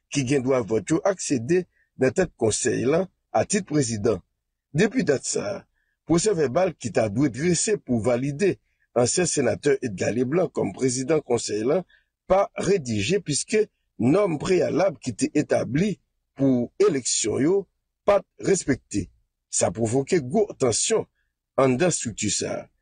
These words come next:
mèt Anèl Remi, avoka, analiste politik.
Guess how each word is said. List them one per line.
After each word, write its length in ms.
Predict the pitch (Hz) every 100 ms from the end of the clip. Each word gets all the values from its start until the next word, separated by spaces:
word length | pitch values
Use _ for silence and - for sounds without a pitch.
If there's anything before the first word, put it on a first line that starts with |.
| _ _ -
mèt 240 | 127 170 -
Anèl 320 | 123 101 98 117
Remi, 360 | 156 240 240 - _ -
avoka, 640 | 110 104 107 - 151 190 185 _
analiste 540 | 120 110 101 151 - -
politik. 580 | 113 139 - 240 -